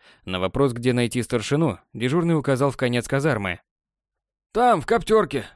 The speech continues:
И, понизив голос так, чтобы не слышал Дневальный, добавил: «Ты поосторожнее с ним».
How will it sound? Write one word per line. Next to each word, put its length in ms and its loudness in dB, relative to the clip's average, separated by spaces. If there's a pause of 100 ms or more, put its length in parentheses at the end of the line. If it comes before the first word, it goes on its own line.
(540)
И, 140 0
понизив 500 0
голос 320 2
так, 200 0
чтобы 260 -2
не 100 0
слышал 360 -4
Дневальный, 500 -2
добавил: 520 -2 (640)
«Ты 200 4
поосторожнее 720 2
с 80 -8
ним». 240 -8